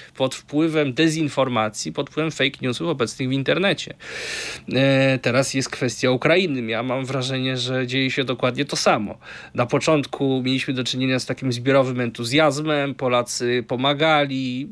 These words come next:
To dalej to jest obecne oczywiście, ale jednak to, co dzieje się w internecie, bardzo mocno się zmieniło. Nie wiem, czy to obserwujesz. Ja widzę to i muszę powiedzieć, że czasami oczy bolą, jak się czyta pewne,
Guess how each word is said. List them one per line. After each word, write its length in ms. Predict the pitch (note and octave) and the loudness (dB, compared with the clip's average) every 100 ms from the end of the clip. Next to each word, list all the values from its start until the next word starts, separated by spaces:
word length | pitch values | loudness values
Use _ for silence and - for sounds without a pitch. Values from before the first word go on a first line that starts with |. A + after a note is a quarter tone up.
| - | -8
To 100 | F#4+ | -8
dalej 420 | G4 F#4+ G4+ C#4 | 0 0 2 0
to 120 | G3 | 0
jest 200 | D#3 - | 0 0
obecne 440 | C3+ C3+ - C3 | 2 2 0 -8
oczywiście, 640 | A#2+ - A2+ A#2 - - - | -8 -8 -6 -6 -4 -6 -2
ale 300 | C3+ F3 F3 | 2 2 4
jednak 440 | D3 F3 F#3+ - _ _ | 0 0 -2 -2 _ _
to, 260 | - F3+ F#3+ | 2 4 4
co 240 | - E3 | 0 -2
dzieje 220 | D3 D#3+ D3 | 2 2 2
się 140 | D3 | 0
w 40 | |
internecie, 480 | C#3 B2+ B2+ D3+ D3 | -4 -2 -2 0 -2
bardzo 320 | B2+ C3+ C3 | 0 0 2
mocno 320 | C3 B2 - G#2+ | -2 -2 -6 -8
się 140 | A2 | -8
zmieniło. 480 | A#2 A2 G2 - - - - | -6 -6 -6 -8 -12 -18 -4
Nie 100 | A#2+ | -2
wiem, 140 | A#3+ | 0
czy 120 | - C3+ | -2 2
to 120 | B2+ | 2
obserwujesz. 640 | A#2 B2 A2+ - - - | 2 -2 -4 -4 -6 -6
Ja 240 | - A#2+ C3 - - - | 0 2 2 -4 -14 -6
widzę 320 | B2+ C#3 D#3 | -2 2 2
to 260 | D#3 D#3 D3+ | 4 4 4
i 140 | D#3+ | 2
muszę 220 | D#3 - C#3 | -2 -4 -2
powiedzieć, 360 | C#3+ D3 C3+ | -2 -2 -4
że 120 | - | -4
czasami 380 | - - D3+ D#3+ | -4 0 2 2
oczy 200 | F3 - | 0 -2
bolą, 320 | A2+ F#2 D2+ - - - | 0 0 -2 -8 -14 -4
jak 160 | A#2+ A#2 | 0 0
się 120 | - | -2
czyta 300 | - A2+ A2 | -4 -2 -2
pewne, 480 | - A2 A2+ A2+ | 0 -2 0 -2